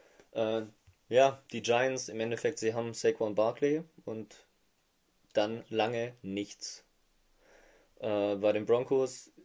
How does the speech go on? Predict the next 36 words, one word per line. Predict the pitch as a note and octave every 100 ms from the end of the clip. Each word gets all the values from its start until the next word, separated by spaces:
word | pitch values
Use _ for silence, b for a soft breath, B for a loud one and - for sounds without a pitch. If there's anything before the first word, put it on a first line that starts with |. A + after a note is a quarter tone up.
| _ _ _ _ _ -
ich | B2+ A#2+ - - - - - - - - _
bin | D#3+ E3 E3
persönlich | E3 D#3 D#3 D#3+ D#3
ein | C#3+
Fan | D#3 C#3+
von | C#3+ C3
Drew | C3 B2
Lock | C3 D3+
eigentlich. | C3+ C#3 C#3 C#3+ D3 - b b b b -
Äh, | B2 A#2 A#2 G#2
hatte | A#2+ A#2+
mir | B2 A#2
erhofft, | A2+ C3 C3 -
dass | A#2+ A2+
er, | A#2 A2+ A2
dass | A2+ A2+
er | A#2
starten | - A#2 B2
darf | A#2 A2+
diese | A#2 A2 A2
Saison | A2 A#2 A2+ A2+
und, | G#2 G#2+ G2
äh, | G2+ G#2+ G#2 -
sich | - A2
nochmal | A2+ A#2 G#2+
weiterentwickelt. | G#2+ A2 G#2+ G#2+ A2 A2+ A2+ - b b b b b b b _ _
Äh, | A#2 A2+ A2 G#2
man | - A#2
kann | G#2+ A#2
natürlich | A#2 A#2+ A2 -
auch | G#2
nichts | A#2+ A2+ A#2+ A#2+ -
gegen | G#2+ A2
Teddy | A2 G2+
Bridgewater | A2 A2+ A#2+ A#2 A2
sagen. | A2 A2 A2+ A2+ A2